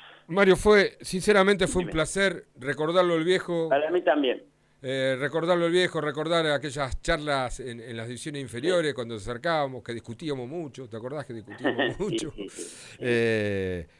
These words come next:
Speaker 1: pero es, en esa primera etapa que en Gimnasia, que, que sos parte de ese, de ese grupo,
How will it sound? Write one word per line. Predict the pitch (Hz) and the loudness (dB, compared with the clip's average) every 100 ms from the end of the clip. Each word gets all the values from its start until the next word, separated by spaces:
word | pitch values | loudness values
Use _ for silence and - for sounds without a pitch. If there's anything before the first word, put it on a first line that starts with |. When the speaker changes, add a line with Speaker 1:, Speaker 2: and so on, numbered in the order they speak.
| - - | -10 2
Speaker 1:
pero | 123 123 123 120 117 113 110 104 104 98 113 | 4 6 6 6 4 4 4 4 4 2 -2
es, | 131 117 | -4 -4
en | 117 127 | -4 -2
esa | 147 139 | -2 -2
primera | 131 143 156 | 0 4 4
etapa | - 143 139 120 | 4 2 2 0
que | 131 | -2
en | 120 | -4
Gimnasia, | 117 120 131 - 120 | -4 -4 -4 -2 -4
que, | 101 95 85 - _ _ _ | -4 -6 -6 -12 _ _ _
que | 92 92 | -6 -4
sos | - 117 | 4 6
parte | 127 123 - | 6 4 2
de | 113 | 0
ese, | 120 110 | 0 -2
de | 98 | -2
ese | 117 117 | -2 0
grupo, | 113 135 135 139 135 | 4 4 4 0 -2